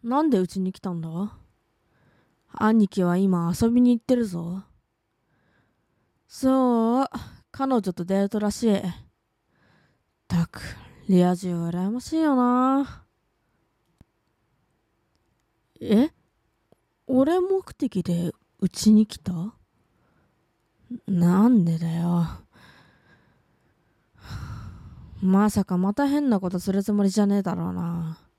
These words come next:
まあ、とりあえず上がれよ。俺の部屋まで案内してやる。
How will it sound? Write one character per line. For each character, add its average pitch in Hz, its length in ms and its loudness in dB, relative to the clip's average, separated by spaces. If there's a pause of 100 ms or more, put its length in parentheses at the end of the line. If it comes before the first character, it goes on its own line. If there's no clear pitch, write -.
(1160)
ま 175 720 0
あ、 180 60 0 (120)
と - 160 -2
り 226 160 4
あ 226 40 2
え 214 40 2
ず 185 140 -6
上 175 120 -8
が 180 140 -4
れ 196 120 0
よ。 165 260 -8 (1600)
俺 196 280 2
の 208 140 2
部 214 60 -2
屋 208 180 0
ま 170 120 -4
で 170 80 -6
案 180 220 0
内 185 160 2
し - 100 -8
て - 120 -8
や 165 100 -2
る。 175 100 -6